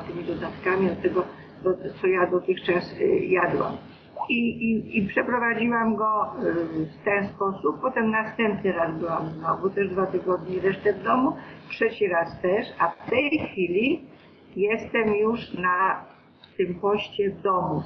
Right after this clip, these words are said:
sama, dlatego że doszłam do wniosku, że ja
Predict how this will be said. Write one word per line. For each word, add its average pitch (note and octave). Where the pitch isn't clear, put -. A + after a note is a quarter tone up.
sama, F#3+
dlatego F3+
że F#3
doszłam G3
do F3+
wniosku, F#3
że F3
ja E3+